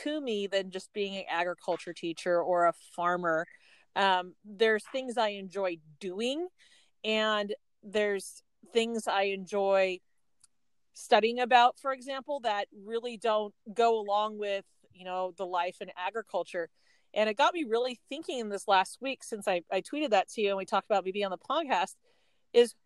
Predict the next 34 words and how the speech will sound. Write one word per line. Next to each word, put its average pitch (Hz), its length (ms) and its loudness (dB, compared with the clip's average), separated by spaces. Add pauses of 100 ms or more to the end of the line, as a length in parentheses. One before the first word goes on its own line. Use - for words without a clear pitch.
(140)
who 349 200 2 (200)
am 349 260 -4
I? - 200 -4 (720)
And 233 280 4 (160)
in 247 160 0
a 240 100 -6
strange 330 420 -8
way, 277 400 -2
I 220 120 2
got 254 160 0
to 269 60 -12
thinking 277 320 -8
about, 220 280 0
like, 202 240 -2
in 214 160 -4
some 294 240 -4
ways, 247 420 -4 (200)
I've 359 240 0
even 262 200 0
forgotten 196 500 0 (200)
who 330 220 2
I 214 260 -2
am 180 300 -8 (400)
between 233 480 -2
the 220 80 2
last 214 420 4
twenty 220 320 -4
years 196 400 -4
of 180 260 -2
working, 196 520 -2 (100)
farming, 175 380 2
and 160 100 -6
having 160 460 -2
kids. - 640 -2